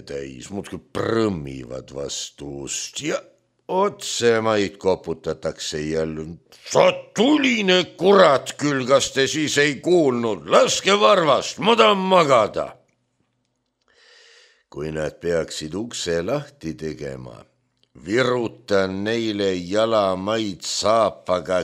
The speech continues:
keset larfi, selline nurjatu ja häbematu rahvarämps.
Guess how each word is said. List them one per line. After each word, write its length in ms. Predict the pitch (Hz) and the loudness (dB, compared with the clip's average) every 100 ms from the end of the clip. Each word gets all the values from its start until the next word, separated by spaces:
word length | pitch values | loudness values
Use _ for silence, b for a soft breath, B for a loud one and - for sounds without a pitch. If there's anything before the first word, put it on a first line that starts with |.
| - | -2
keset 640 | 110 117 - 92 80 - | -4 -4 -2 -4 -4 -12
larfi, 840 | 78 85 98 131 120 90 - - 73 | -12 -6 2 2 2 -4 -12 -16 -14
selline 460 | 92 90 101 107 - B B B B B B | -12 -10 -6 -6 -6 B B B B B B
nurjatu 1080 | - 113 175 220 185 170 135 113 110 - 110 | -12 -2 4 4 4 2 4 2 0 -4 0
ja 220 | 110 107 | 4 4
häbematu 840 | 101 117 127 117 101 101 98 - 98 | 4 2 4 2 2 -2 -4 -4 -2
rahvarämps. 1200 | 101 113 104 - 67 82 80 85 82 65 - - | 2 2 2 -2 -6 -6 -4 -6 -6 -10 -16 -16